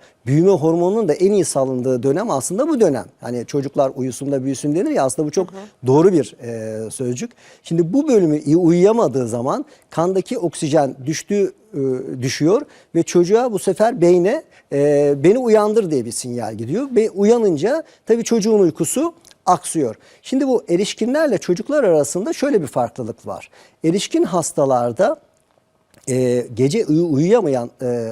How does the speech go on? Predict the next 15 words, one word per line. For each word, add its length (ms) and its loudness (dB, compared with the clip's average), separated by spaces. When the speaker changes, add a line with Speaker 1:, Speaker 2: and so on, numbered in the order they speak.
Speaker 1:
hastalar 600 -2
ertesi 460 -2
gün 260 0
uykulu 360 -2
halde 320 0
olurken 560 -6
çocuklarda 600 -2
tam 260 -6
tersi 600 -4
daha 240 -6
hareketli 640 0
oluyorlar. 640 -8
Speaker 2:
Hı. 120 -14
Speaker 1:
Yani, 380 0
e, 320 0